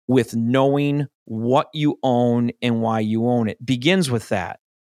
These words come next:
Everything else behind that, philosophy, strategy, flexibility, transparency, buy discipline, sell discipline,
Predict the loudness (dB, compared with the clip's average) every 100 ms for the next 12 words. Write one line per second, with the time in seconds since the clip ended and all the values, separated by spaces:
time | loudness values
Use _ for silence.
0 | _ _ _ _ 0 2 0 0 2 2
1 | 0 -2 -2 0 2 2 0 -2 -2 0
2 | 2 0 -2 -4 -6 -2 0 2 0 -4
3 | -6 -2 -2 -4 -2 2 2 2 0 -2
4 | -4 -4 -4 -2 -2 -2 -4 -4 0 0
5 | 0 -2 -6 -6 -4 -4 0 0 -2 -4
6 | -4 -4 -4